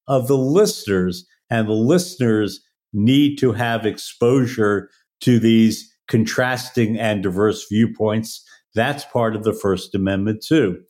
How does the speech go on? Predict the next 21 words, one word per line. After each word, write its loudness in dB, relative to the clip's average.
So -2
that, -2
that's -4
the 4
only 2
time -2
that -2
the 2
Supreme -2
Court -2
has 0
really 2
spoken -2
to 0
this -2
concept. -4
What's 0
very 2
interesting 0
is -2
that -2